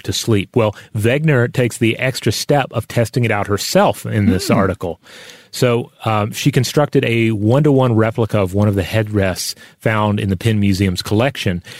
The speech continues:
Speaker 1: And I just wanna read her results here. Uh, she, she writes it up, uh, rather nicely. Quote, "The experiment clarified a few things for me. Firstly, I had always assumed that the curved support of the headrest could be used to support either the head or the neck.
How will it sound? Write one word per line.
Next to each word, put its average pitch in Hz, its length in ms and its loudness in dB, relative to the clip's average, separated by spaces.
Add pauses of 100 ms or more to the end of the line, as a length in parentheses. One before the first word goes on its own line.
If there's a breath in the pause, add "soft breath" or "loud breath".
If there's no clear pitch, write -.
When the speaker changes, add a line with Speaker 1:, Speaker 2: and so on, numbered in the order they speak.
(160 loud breath)
Speaker 1:
And 110 300 -2
I 120 100 -2
just 120 140 0
wanna 113 180 4
read 104 220 2
her 95 80 -2
results 90 420 -2
here. 90 260 -4
Uh, 87 240 -8 (120)
she, 92 280 -4
she - 160 -8
writes 87 240 -6
it 92 80 -6
up, 87 200 -8
uh, 95 160 -12
rather 85 220 -10
nicely. 82 460 -10 (1000)
Quote, 143 260 0 (600 loud breath)
"The 147 100 4
experiment 214 500 2
clarified 156 460 2
a 123 40 2
few 123 180 2
things 101 280 0
for - 140 -4
me. 82 220 -14 (100)
Firstly, 151 480 2
I 147 140 -2
had 170 100 2
always 214 300 2
assumed 139 440 2
that 123 80 -2
the 113 80 -4
curved 143 400 2
support 120 420 0
of 107 60 0
the 104 80 0
headrest 104 580 0
could 117 140 0
be 104 100 0
used 117 340 2
to 113 80 0
support 110 420 0
either 139 400 4
the 98 120 0
head 104 320 -2
or 101 240 0
the 92 120 -2
neck. 90 400 -2